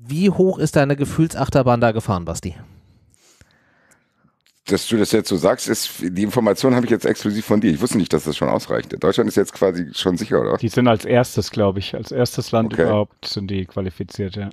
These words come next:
Speaker 2: Ist gefühlt ein bisschen früh, also hätte ich jetzt gar nicht gedacht, dass das überhaupt schon zu dem Zeitpunkt möglich ist, aber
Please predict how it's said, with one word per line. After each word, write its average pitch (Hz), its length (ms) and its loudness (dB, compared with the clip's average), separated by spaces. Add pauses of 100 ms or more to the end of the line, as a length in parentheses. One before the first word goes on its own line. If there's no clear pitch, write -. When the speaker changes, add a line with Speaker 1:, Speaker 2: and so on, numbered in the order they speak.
Speaker 2:
Ist - 220 -14
gefühlt 127 360 2
ein - 80 -20
bisschen 113 320 2
früh, 147 340 0
also 85 360 0 (1080)
hätte 87 160 2
ich 90 60 0
jetzt 98 180 2
gar 95 80 6
nicht 98 120 0
gedacht, 92 220 2
dass 101 100 -2
das 85 120 -2
überhaupt 80 220 0
schon 87 160 0
zu 82 100 -2
dem 76 140 -4
Zeitpunkt 80 360 0
möglich 113 300 0
ist, 127 300 0
aber 92 500 2